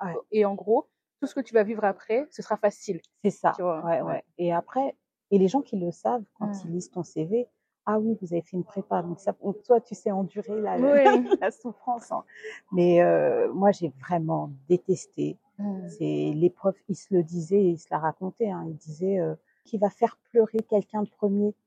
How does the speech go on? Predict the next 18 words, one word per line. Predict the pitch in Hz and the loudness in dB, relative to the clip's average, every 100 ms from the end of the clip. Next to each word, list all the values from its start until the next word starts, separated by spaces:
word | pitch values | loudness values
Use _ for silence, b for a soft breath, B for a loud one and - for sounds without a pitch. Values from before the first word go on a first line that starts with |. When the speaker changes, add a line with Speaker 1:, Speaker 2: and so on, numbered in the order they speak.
| - | -12
Speaker 2:
Hmm. | 233 233 208 | -8 -6 -2
Speaker 1:
On | 190 | 2
a | 190 | 2
fait | - | 2
un | 202 | -4
pari | 185 208 190 196 202 | 0 2 2 0 0
entre | 185 - 196 | -2 -4 -2
nous | 185 190 202 202 196 | 0 0 0 2 2
et | 180 - | 0 -4
tout. | 196 196 196 202 190 | -6 -2 -2 0 -2
Et | 165 165 _ _ _ _ | -4 -8 _ _ _ _
et | 160 | -2
non, | 180 254 | 0 0
tu | 202 _ | -2 _
passais, | _ 147 - - 170 165 | _ -6 -6 -8 -4 -2
euh, | 147 - | -4 -8
tu | 156 | -18
faisais, | 147 156 | -12 -12